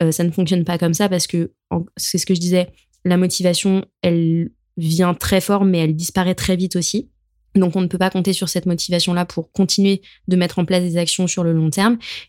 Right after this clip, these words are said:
Et le deuxième, euh, la deuxième chose, euh, qui est, euh, selon moi, euh, un peu destructrice et qui fait qu'on lâche nos bonnes résolutions,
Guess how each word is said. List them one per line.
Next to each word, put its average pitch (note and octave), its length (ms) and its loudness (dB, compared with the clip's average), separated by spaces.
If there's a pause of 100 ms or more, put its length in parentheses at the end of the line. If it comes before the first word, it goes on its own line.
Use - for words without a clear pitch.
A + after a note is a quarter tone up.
Et F#3 80 4
le F3 100 4
deuxième, G3 480 2
euh, E3+ 300 2
la E3 160 0
deuxième F3+ 320 0
chose, G3 240 0
euh, F3 100 2
qui F3 400 -2
est, E3+ 60 2
euh, E3 60 0
selon F3 280 -2
moi, F3+ 200 2
euh, E3 200 0 (480)
un E3 120 2
peu F#3+ 120 -2
destructrice F#3 600 -2
et F3+ 80 0
qui - 140 -4
fait A3 180 2
qu'on E3 240 2
lâche F#3+ 340 0
nos E3+ 160 0
bonnes F3 300 0
résolutions, E3+ 680 0